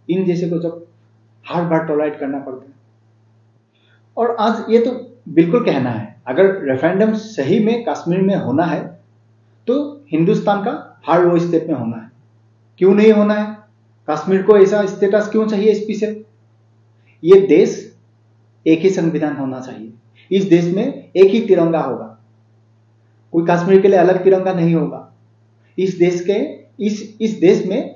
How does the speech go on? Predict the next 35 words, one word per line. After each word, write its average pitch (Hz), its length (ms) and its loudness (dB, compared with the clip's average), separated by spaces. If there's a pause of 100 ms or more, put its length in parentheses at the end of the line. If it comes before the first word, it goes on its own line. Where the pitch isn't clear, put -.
(140)
एक - 360 -6
अलग 233 440 0
संविधान 180 540 -2
नहीं 156 240 0
होगा 160 280 -2
तो 196 280 0
नहीं 151 300 -2
होगा। - 340 -8 (1300)
ये 220 120 0
समझ 208 280 0
हर - 340 -2
किसी 185 280 -6
को 165 120 -4
है, 110 180 -12 (500)
इन 190 140 4
लोगों 147 200 0
को 139 100 -4
नहीं 131 260 -2
है। - 180 -12 (2500)
ये 190 120 4
देश 180 280 0 (680)
इतना 196 260 -2
डेमोक्रेसी 190 560 -2 (600)
क्यों 240 100 2
maintain 156 400 2
करता - 240 -12
है, - 120 -20 (1120)
हम 175 220 -4
में 196 60 -2
से 220 140 -2
हर 262 400 0
किसी 247 200 -4
को 254 100 -2
मालूम 190 360 0
है। 165 120 -10